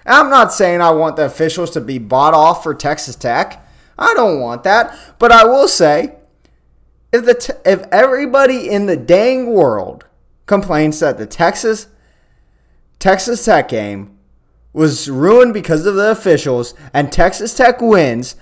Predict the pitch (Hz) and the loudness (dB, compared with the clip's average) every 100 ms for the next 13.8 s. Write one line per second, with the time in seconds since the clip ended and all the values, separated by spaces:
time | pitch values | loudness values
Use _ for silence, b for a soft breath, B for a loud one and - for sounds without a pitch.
0 | B - 233 254 185 156 156 156 180 170 | B 4 6 6 4 2 0 -2 0 0
1 | 175 180 170 - 175 294 233 220 - - | 0 0 -2 -2 -2 0 0 -4 -4 -8
2 | - - 143 139 - - 190 214 233 220 | -12 -16 -6 -6 -6 0 2 4 0 -4
3 | - 202 185 180 165 165 160 147 156 135 | -4 -2 0 0 2 0 0 -4 -4 -6
4 | - 127 113 - 110 95 85 - _ _ | -6 -8 -8 -10 -8 -8 -12 -20 _ _
5 | - 262 254 208 214 202 180 127 - B | 4 6 4 4 0 0 -2 -2 -4 B
6 | B 180 190 269 269 214 190 208 196 185 | B -2 0 2 0 0 2 2 4 2
7 | 180 170 160 180 160 170 170 170 165 160 | 2 -4 -4 -6 -6 -4 -4 -2 -2 -4
8 | - 135 147 147 151 147 110 139 135 127 | -8 -8 -4 -2 -2 -2 -2 -2 -2 -2
9 | 180 185 170 175 170 147 143 - 170 - | 0 0 0 -2 -2 -4 -10 -8 -8 -6
10 | 165 165 160 143 139 147 131 123 - b | -4 -4 0 0 0 -2 -2 -4 -8 b
11 | b b b 175 156 175 180 170 165 165 | b b b -4 0 0 2 2 2 0
12 | 160 - - 139 139 156 190 190 147 139 | -2 -8 -8 -6 0 0 2 2 2 2
13 | 139 131 131 - 127 151 127 | 0 -2 -2 -8 -8 -4 -4